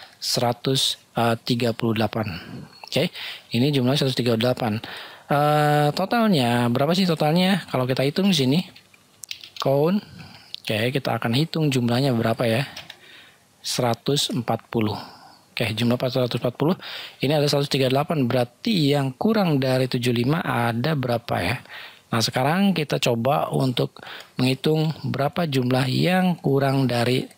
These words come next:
tujuh puluh lima. Berapa jumlah nilai yang kurang dari, di sini ya, kurang,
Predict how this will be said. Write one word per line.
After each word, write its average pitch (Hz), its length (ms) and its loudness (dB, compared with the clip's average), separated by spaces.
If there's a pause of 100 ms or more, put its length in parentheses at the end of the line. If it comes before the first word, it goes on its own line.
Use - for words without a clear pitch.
tujuh 117 260 -2
puluh 117 180 2
lima. 110 240 0 (760)
Berapa 143 240 0
jumlah 147 240 2
nilai 139 480 2 (160)
yang 147 400 2 (320)
kurang 131 480 0 (1120)
dari, 117 480 0
di - 240 -14
sini 117 320 0
ya, 165 80 -2 (160)
kurang, 120 480 0